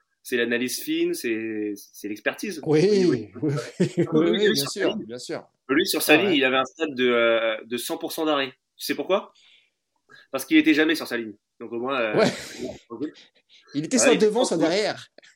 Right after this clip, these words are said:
Speaker 1: Ouais, sur-, sou-, souvent devant d'ailleurs. Mais, euh, ouais. Non, non, Donnarumma, euh, Donnarumma, euh, décisif, très important, euh, excellent sur sa ligne, tout ça on le sait. Euh, précieux quand le P S G va mal, euh, dans ce genre de match.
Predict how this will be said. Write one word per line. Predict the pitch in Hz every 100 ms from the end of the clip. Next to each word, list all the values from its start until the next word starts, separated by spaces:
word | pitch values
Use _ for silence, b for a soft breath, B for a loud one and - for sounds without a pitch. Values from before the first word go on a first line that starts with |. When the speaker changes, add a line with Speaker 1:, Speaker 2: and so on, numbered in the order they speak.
| _
Speaker 1:
Ouais, | 135 143
sur-, | 147 -
sou-, | - -
souvent | - 180
devant | 165 151 123
d'ailleurs. | 101 95 -
Mais, | 104
euh, | 110 104 101
ouais. | - _ _ B B B B
Non, | 120
non, | 139 175
Donnarumma, | 143 139 139 143 160 160 127
euh, | 120 117 117 113 117 117 113 113
Donnarumma, | 117 123 120 123 127 131 127
euh, | 107 107
décisif, | 117 - 117 117 127
très | - 127
important, | 120 127 117 127 123 131 135 135 120
euh, | 107 107 107 104 104 104 101 B B B B -
excellent | 123 - 139 135
sur | 135 120
sa | 123
ligne, | 131
tout | 147 139
ça | 139
on |
le | 127
sait. | - 131 143 - 120
Euh, | 117 110 101 - - - - - - - _ _
précieux | - 151 - 151 147
quand | 131
le | 120 117
P | 117
S | 117
G | 117
va | 113
mal, | 110 123 151 - B B B _ -
euh, | 104 104 101 101 101
dans | 107
ce | -
genre | 110 107
de | 107
match. | 104 139 -